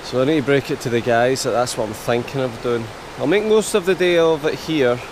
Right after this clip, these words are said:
but then I'll be heading back later tonight, I think. I think it's wise. It's just the fortunate that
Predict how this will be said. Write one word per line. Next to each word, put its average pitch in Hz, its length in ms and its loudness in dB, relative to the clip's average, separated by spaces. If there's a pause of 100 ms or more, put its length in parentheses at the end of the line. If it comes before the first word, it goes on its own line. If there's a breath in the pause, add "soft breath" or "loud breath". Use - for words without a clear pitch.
(680)
but 117 80 -2
then 127 160 4
I'll 127 80 2
be 127 100 0
heading 135 320 0
back 120 300 2
later 120 360 0
tonight, 107 380 -4
I - 60 -6
think. 113 260 -6
I - 1200 -16
think 123 220 -4
it's 107 140 -8
wise. 104 500 -2 (2250)
It's 107 100 -10
just - 300 -4
the 139 60 -2
fortunate 135 680 0
that 120 300 2